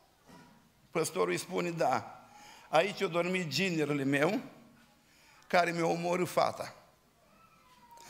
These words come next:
Și când au ieșit din pușcărie, nu au avut unde să vină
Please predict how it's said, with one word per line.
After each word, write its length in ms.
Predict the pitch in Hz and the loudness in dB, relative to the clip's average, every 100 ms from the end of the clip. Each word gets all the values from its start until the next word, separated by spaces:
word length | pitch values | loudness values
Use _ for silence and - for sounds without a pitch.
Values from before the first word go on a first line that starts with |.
| - - | -12 -4
Și 140 | 180 | -4
când 160 | 175 175 | 0 0
au 80 | |
ieșit 240 | 170 165 190 | 2 0 -2
din 140 | 190 | -2
pușcărie, 520 | 175 180 - 170 196 | 0 -2 0 0 0
nu 120 | 180 190 | 0 2
au 80 | |
avut 240 | 180 170 165 | 0 0 -2
unde 220 | 170 160 | -2 -2
să 140 | 165 | -2
vină 400 | 151 143 170 190 | -2 0 0 -2